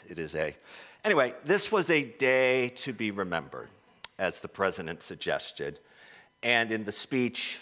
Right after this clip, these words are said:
you know some of the words. I'm not going to recite it. Uh, he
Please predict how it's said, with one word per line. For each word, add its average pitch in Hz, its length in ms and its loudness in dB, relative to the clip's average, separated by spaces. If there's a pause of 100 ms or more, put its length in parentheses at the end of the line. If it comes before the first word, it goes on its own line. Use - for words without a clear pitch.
you 135 140 -4
know 110 160 4
some 101 280 0
of 82 100 -6
the 92 80 -2
words. 87 320 2
I'm 95 80 -6
not 90 180 0
going 87 200 -4
to 80 60 -6
recite 87 500 2
it. 85 340 0 (1040)
Uh, 85 340 4 (540)
he 120 760 0